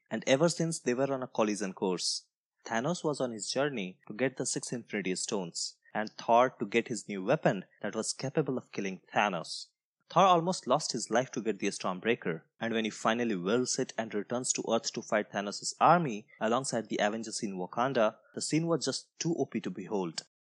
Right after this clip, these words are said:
It generated such audience reaction in the theaters worldwide that Russo brothers, the directors of Avengers Infinity War and Avengers Endgame, said that they turned to the audience reaction to this scene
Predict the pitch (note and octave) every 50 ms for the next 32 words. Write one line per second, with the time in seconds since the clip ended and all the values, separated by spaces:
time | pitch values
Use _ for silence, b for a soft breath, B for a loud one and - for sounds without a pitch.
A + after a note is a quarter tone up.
0 | _ _ _ _ _ - A#2 A2 - B2+ A#2 A#2+ C3+ C#3 - F#3 E3 - - -
1 | E3 - - B2 B2+ B2+ C3 C3+ C3 - - B2 A#2+ A#2 - - C#3+ B2+ A#2 A2+
2 | G#2 - - A#2 A2 - A2 - - - G#2 B2+ D#3 D#3+ C#3+ A#2 G2+ F#2+ F#2+ -
3 | _ _ - A2+ G#2 - - A#2 - - A#2+ G2+ F#2+ A#2+ C3 B2 A#2 F#2 - -
4 | - - - _ - A2 G2 - G#2+ G2+ A2+ C3 - - E3+ E3 - - D#3+ -
5 | - - G#2 G#2+ A2 A2+ A2+ A2+ - - G2+ G2 - - A#2 A#2 B2 A#2+ - B2+
6 | B2+ B2+ B2 - - A#2+ A2 G#2 - F#2+ G2+ G#2 G2+ G2+ G#2 F#2+ - - - -
7 | D3+ D#3+ D#3 B2+ G#2+ F#2+ F#2+ - _ _ _ - - - B2+ A#2+ A2+ G#2 A#2+ A#2+
8 | A#2 - - - _ - - A2 - _ _ - C3+ D#3 F3 - F#3+ D#3+ D3+ -
9 | G#2 A#2 A#2 A#2 A2+ - - A2+ A2+ B2+ D3 D#3+ - - - G#2+ F#2 F2+ - _
10 | - - A#2 G2 A#2+ G#2+ - - - E3 D#3+ C3 G2+ F#2